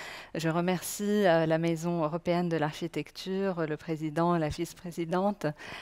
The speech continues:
Albert Dubler, qui, euh, aussi avec qui j'ai une amitié et qui m'a permis d'être là, la ville de Strasbourg, et je suis surtout ravie d'être dans cette ville qui est à la croisée des cultures et des langues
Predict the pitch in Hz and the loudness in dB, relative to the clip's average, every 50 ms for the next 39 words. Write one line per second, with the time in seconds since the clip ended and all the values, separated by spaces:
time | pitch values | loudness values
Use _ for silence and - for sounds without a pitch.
0 | - - - 170 170 160 180 180 180 165 180 165 165 175 175 185 180 170 - - | -8 -2 0 2 4 6 4 4 4 2 0 2 4 6 6 6 4 0 -6 -8
1 | - 180 160 160 151 156 156 147 143 - 151 151 - - - 156 143 151 151 - | -6 -4 -2 0 0 0 0 0 0 0 -2 -4 -4 -2 -2 0 0 0 -4 -4
2 | - - 170 165 165 160 151 151 151 151 156 165 160 - - - 175 170 175 170 | -4 -2 -2 0 2 2 2 4 4 4 4 2 0 -2 -2 -2 0 0 0 0
3 | 160 - - 147 139 147 147 156 165 165 156 165 175 175 156 151 160 - - - | -2 -4 -6 -4 -2 -2 -2 -2 -2 -2 -2 -2 -2 0 0 -2 -2 -2 -4 -2
4 | 175 160 156 170 180 196 214 220 - - - - - - - - - - - - | 2 4 6 6 6 6 4 0 -4 -8 -12 -12 -12 -12 -14 -16 -12 -8 0 4
5 | 156 156 156 156 175 196 190 175 180 170 - - - 165 156 - - - 175 175 | 8 8 8 8 8 6 4 4 2 0 0 4 4 4 4 4 0 -6 -4 -2
6 | 185 202 220 208 190 156 156 165 - - 165 160 160 160 156 151 165 160 - - | 0 2 2 2 2 2 2 0 0 2 4 4 6 4 4 2 0 -2 -2 -4
7 | 180 - - 190 - - 214 202 180 175 165 165 190 196 175 175 175 - - - | -6 -4 -4 -4 -4 -2 0 2 4 4 4 4 2 2 2 2 0 0 -2 -2
8 | - 170 156 151 147 160 160 160 - 180 175 165 151 165 160 190 220 226 208 185 | 0 2 2 4 4 4 4 4 2 2 2 2 2 0 2 4 4 6 6 6
9 | 165 147 147 - - - 165 156 147 147 147 147 147 151 147 143 156 151 - - | 6 6 4 2 -2 -4 -2 -2 0 2 2 4 4 6 6 6 4 2 4 6
10 | 180 175 170 185 196 185 180 175 - - 165 160 - - 214 220 233 226 196 170 | 6 8 8 8 6 6 6 4 2 -2 -8 -6 -4 0 4 4 6 6 6 4
11 | 156 156 - - - - - - - - 196 180 180 180 160 165 165 180 202 220 | 2 0 -2 -8 -14 -14 -12 2 8 8 10 10 10 10 10 10 10 8 8 6
12 | 202 160 156 | 4 2 2